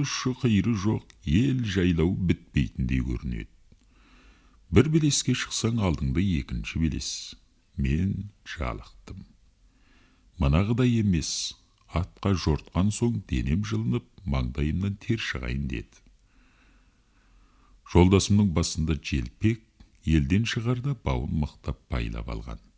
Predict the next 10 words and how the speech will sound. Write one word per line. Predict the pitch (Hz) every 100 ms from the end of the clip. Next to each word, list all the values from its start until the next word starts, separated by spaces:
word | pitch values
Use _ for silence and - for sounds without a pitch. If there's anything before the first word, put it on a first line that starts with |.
| _ _ _ - _ _ _
Шабан | - 78 76 90 95 82
қарегер | 95 87 90 92 90
үсті-үстіне | - - - - - 98
урғызған | 92 90 85 80 71 82 104
соң, | - 117 120 117 _ _ -
о | 127
да | 139 104
бусанайын | 98 101 90 73 67 69 85
деді, | 101 120 123
білем, | 143 147 147